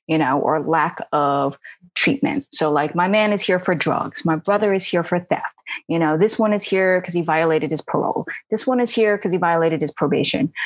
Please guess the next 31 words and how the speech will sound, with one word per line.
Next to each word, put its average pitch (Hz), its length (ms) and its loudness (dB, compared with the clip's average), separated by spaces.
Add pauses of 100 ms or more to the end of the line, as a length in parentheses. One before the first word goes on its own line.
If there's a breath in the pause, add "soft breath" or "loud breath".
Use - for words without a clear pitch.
(120 loud breath)
Nobody 262 320 2
was 247 140 2
there 185 260 2
because 175 280 -2
they 180 60 2
were 170 120 2
Jeffrey 160 280 0
Dahmer. 151 460 0 (720)
Nobody 175 300 2
was 208 160 2
there 170 280 2
because 160 280 -2
they 151 80 2
were 156 80 2
Bernie 160 260 2
Madoff. 147 440 2 (400 loud breath)
You 175 100 2
know, 160 200 2
it 170 80 2
was 175 260 0
all 170 560 0 (480)
Black, 170 520 -2
brown, 165 420 0
immigrant 185 380 0
people 127 560 -2 (680 soft breath)
who 170 240 2
didn't 185 300 0
have 143 360 0
opportunities 135 680 0
or 135 80 0
resources. - 760 -2